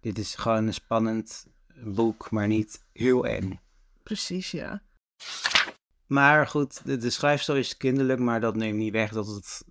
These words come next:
Speaker 1: echt wel een fijne schrijfstijl is verder.
Speaker 2: Ja, het leest wel makkelijk. Het, het is fijne, fijne dialogen. Ja, gewoon zoals we van Mirjam gewend zijn eigenlijk.
Speaker 1: Ja,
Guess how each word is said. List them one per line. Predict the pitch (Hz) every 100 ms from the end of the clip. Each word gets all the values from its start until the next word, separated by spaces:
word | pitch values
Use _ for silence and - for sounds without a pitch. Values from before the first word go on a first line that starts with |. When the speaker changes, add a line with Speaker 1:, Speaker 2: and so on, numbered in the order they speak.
| -
Speaker 1:
echt | 117 113 - -
wel | 110 113
een |
fijne | - 110 107 104
schrijfstijl | - - 104 87 - 98 98
is | 90
verder. | - 98 90 90 87 90 _ _ - -
Speaker 2:
Ja, | 214 -
het | 202 -
leest | 214 -
wel | 208
makkelijk. | 202 214 - 202 196 - - -
Het, | 220 -
het | 214 -
is | - - -
fijne, | - 226 202 202 196 190 190 196
fijne | - 220 208
dialogen. | 202 202 196 196 202 - 185 190 - _ _ _ _ _ _
Ja, | - 151 - _ _ _ _
gewoon | - 202 190 190
zoals | 180 185 -
we | 180
van | 185
Mirjam | 180 175 175 180
gewend | 175 170 202
zijn | - 240 202
eigenlijk. | 202 - - 98 - _
Speaker 1:
Ja, | 113 104 98